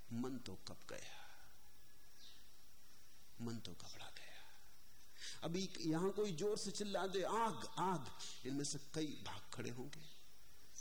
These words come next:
आग ना भी लगी हो तो, तो भी भाग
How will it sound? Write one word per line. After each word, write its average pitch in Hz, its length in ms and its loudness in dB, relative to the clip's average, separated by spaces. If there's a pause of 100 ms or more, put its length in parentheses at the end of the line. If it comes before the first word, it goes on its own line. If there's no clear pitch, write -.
(1120)
आग 120 220 0
ना 117 200 4
भी 135 160 2
लगी 139 220 0
हो 143 140 2
तो, - 200 -4 (1400)
तो 107 80 0
भी 123 120 2
भाग 101 220 0